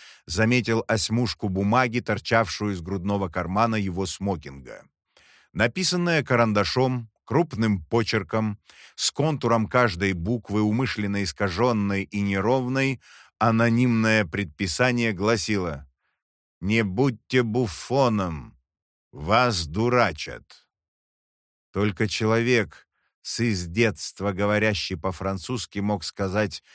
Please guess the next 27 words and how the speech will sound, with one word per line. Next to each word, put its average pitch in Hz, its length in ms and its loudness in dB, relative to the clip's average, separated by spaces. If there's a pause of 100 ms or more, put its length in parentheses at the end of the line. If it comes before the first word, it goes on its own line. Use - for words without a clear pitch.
(200)
«буфон» 90 1080 -4 (300)
вместо 87 680 -4
«шут». - 720 -8 (720)
Из 90 160 -4
всей 110 300 2
дворни 101 640 0 (380)
не 95 140 0
менее 110 340 4
пятнадцати 110 560 -4
слуг 101 420 -2
были 95 200 0
французского 95 600 -4
происхождения, 85 1160 -6 (560)
потомками 104 600 2
эмигрантов, 98 840 0 (260)
перебравшихся 98 760 0
в 87 60 -2
Америку 98 440 -2
после 92 320 -8
того, 104 260 0
как 90 280 -6
Англия 92 720 -2 (240)
в - 80 -20
тысяча 92 420 -4
восемьсот 90 480 -4
пятнадцатом 90 680 -4
году 95 420 -2